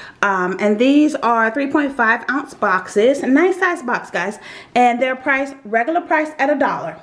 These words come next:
Regular price at a dollar. So I'll grab a couple of those, you know, for me and the girls when we're watching movies and stuff, or a little s-, quick snack. And of course, you guys know I'm always doing the,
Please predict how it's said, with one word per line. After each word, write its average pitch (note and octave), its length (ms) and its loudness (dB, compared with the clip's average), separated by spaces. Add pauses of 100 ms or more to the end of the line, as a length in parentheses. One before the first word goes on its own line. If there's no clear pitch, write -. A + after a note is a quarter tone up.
(300)
Regular G#3+ 280 2
price C4 280 -2
at C#4 80 0
a D4 40 4
dollar. G#3+ 360 -2 (260)
So - 140 0
I'll F4+ 100 2
grab C#4+ 240 0
a C#4+ 40 -6
couple C#4 300 0
of B3+ 80 2
those, G#3 320 0
you E4 60 2
know, A#3+ 160 2
for B3 120 -4
me A3 160 -2
and A3+ 80 -4
the A3+ 60 -4
girls F#3+ 340 2
when G3 100 2
we're F#3+ 60 6
watching G#3 340 2
movies F#3+ 320 0
and D#3+ 120 -6
stuff, F3 380 -2 (240)
or C4+ 140 2
a C4+ 40 0
little C#4+ 180 2
s-, - 160 -10 (100)
quick C#4 220 0
snack. F#3 400 -4 (760)
And D4+ 120 4
of D4 100 -4
course, D#4 260 0
you D#4 80 0
guys C#4 280 0
know C4 280 2
I'm G#3+ 300 -6
always C#4+ 600 2
doing C4+ 520 0
the, B3+ 400 4